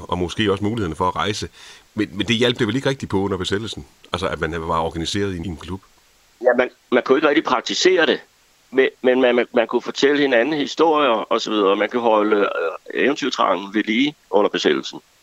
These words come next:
Speaker 2: Og, og det var, det var fantastisk vigtigt. Fordi, hvad, hvad kunne man ellers foretage sig? Øh, og, og folk, der havde rejst meget, det var der en del af dem, der havde. Hva-, hva-, hvordan kunne de, øh, overhovedet,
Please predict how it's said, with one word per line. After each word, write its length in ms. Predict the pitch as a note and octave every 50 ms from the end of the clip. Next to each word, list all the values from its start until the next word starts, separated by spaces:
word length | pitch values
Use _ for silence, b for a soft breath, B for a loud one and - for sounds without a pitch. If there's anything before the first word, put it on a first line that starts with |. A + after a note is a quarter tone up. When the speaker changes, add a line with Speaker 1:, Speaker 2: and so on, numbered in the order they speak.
| _ b b b b b _ -
Speaker 2:
Og, 220 | - - G2 - -
og 100 | G2 -
det 80 | A2 A#2
var, 340 | C3 C3+ C3 B2 G#2+ G2 -
det 140 | - A#2
var 120 | C3 B2 A2
fantastisk 500 | - - F#2+ F#2+ - G#2 - - F2+ F#2
vigtigt. 440 | F2+ E2+ - - F#2 - - - - _ _ _ _ _ _ _ _ _ _ _ _ _ _ _
Fordi, 300 | - G#2+ G#2+ A2 A2+ - -
hvad, 180 | - F2 F#2+ F#2+
hvad 160 | C#2 G#2+ G#2+
kunne 180 | - - A#2+ A2
man 100 | A2 A2
ellers 240 | G2+ G#2+ G2 - -
foretage 440 | G#2+ G#2+ A2+ - - B2 - D2+
sig? 140 | - G2 F2+ - - _ _ -
Øh, 380 | F2+ F2+ F2+ F2 F2+ F2+ D#2
og, 120 | - - - -
og 120 | - E2 -
folk, 240 | - A2+ A2 -
der 100 | B2 A2
havde 260 | G2+ A#2 A2+ A2+ C3 B2+
rejst 300 | A2 G#2 G2 - - G#2+
meget, 340 | F#2+ E2 F2 F#2 - -
det 100 | - G#2+
var 80 | G2+ G#2
der 180 | - G2+ F#2 F2+ - _ _ b b b b b b _ -
en 160 | - G2+ G2+
del 200 | A#2+ A2 A2 G2
af 80 | F2 E2+
dem, 100 | G#2+ G2+
der 80 | G2
havde. 320 | G2+ G2 F2+ F2+ - - - _ _ _ _ _ - _ _ _
Hva-, 200 | - G2+ F#2+ - -
hva-, 280 | F#2+ D#2+ E2+ F#2+ -
hvordan 300 | - G#2 - A2 A2+ A2+
kunne 180 | - - A#2 - -
de, 280 | A2 A2+ A2+ A#2 A#2 A2+
øh, 240 | G#2 G#2 G2 F#2
overhovedet, 440 | F2 F2 F2+ F2 G2+ A2 A#2+ B2 B2